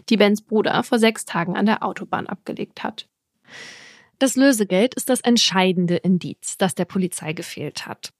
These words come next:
Speaker 2: Jetzt liegt ein dringender Tatverdacht vor, der eine Verhaftung des achtundvierzig Jahre alten Volkers und seinen sechsundzwanzig Jahre alten Sohns Axel rechtfertigt.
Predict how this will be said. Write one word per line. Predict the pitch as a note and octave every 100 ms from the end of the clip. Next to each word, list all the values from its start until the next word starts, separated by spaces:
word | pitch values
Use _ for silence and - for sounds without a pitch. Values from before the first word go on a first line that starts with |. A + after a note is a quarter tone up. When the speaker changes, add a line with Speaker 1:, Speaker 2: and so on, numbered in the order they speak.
| -
Speaker 2:
Jetzt | A3 A#3+ - -
liegt | B3 -
ein | A#3 A3+
dringender | G3+ A3 G#3 G#3 G3+
Tatverdacht | - E3+ - E3+ D#3 D#3 -
vor, | - - G3+ G#3+
der | G3
eine | F#3+
Verhaftung | G3 G3 F3 - F3 D#3+
des | -
achtundvierzig | D#3+ - D#3 - E3 E3 D#3+
Jahre | D3+ D#3
alten | G#2 D3 -
Volkers | E3 A3+ G#3+ G#3 D4+ D4+
und | G#3+ A3+
seinen | A#3 A3+
sechsundzwanzig | G#3+ - G#3+ - G3+ G3
Jahre | G3+ F#3+ F3+ -
alten | F3 F3+
Sohns | E3+ E3 E3 -
Axel | D#3 - D3
rechtfertigt. | - C#3+ - - - - - -